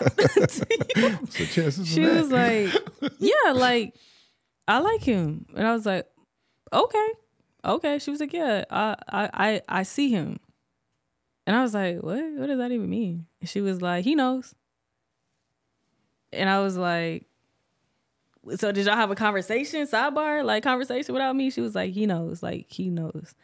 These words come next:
Speaker 1: And then I would say about two months later, she texted me at, like,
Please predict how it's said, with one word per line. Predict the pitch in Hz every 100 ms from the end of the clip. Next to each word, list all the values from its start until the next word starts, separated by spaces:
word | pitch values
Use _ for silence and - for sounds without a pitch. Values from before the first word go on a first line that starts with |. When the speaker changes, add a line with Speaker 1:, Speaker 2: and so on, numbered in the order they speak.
| _ _ _
Speaker 1:
And | 190 202
then | 208 208 202 -
I | 190
would | 226
say | 226 208
about | 196 180 170 - _
two | - 214 247
months | 254 254 262 247
later, | 247 247 240 254 - _ _ _ _ _ -
she | - 233
texted | 254 240 -
me | 208 185 -
at, | 185
like, | 180 170